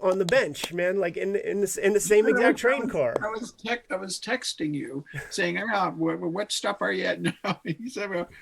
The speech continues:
Speaker 2: well, so am I." And I look up, and there you are. <laughs>
Speaker 1: <laughs>
Speaker 2: Well, that was,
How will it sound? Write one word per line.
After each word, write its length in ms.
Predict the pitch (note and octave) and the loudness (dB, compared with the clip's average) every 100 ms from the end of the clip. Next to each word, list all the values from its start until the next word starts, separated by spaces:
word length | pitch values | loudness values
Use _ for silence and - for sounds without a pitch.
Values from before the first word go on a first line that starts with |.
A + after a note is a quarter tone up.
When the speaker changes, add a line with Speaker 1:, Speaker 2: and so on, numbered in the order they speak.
| - | -6
Speaker 2:
well, 240 | F#4+ F#4 D4 | -2 2 2
so 260 | - F4 | 0 0
am 80 | D#4 | 0
I." 100 | B3 | 2
And 100 | A#3+ | 0
I 20 | F#3 | 0
look 240 | E4 - | -2 0
up, 240 | G3+ - _ - - - | -2 -2 _ -20 -20 -4
and 140 | G#3+ G#3+ | -4 0
there 180 | G#3 A3 | 2 2
you 240 | G#3+ F#3+ | 0 -4
are. 580 | - - - - B3 C#3+ | -4 -6 -6 -2 -2 -2
<laughs> 0 | |
Speaker 1:
<laughs> 1040 | - D#3+ D3 C#3+ C3 D3 D3+ D#3 D3+ - | -2 -2 0 0 0 -6 -6 -8 -10 -10
Speaker 2:
Well, 120 | - - | -12 -6
that 180 | F4 | -4
was, 240 | G#3 F#3 | -4 -6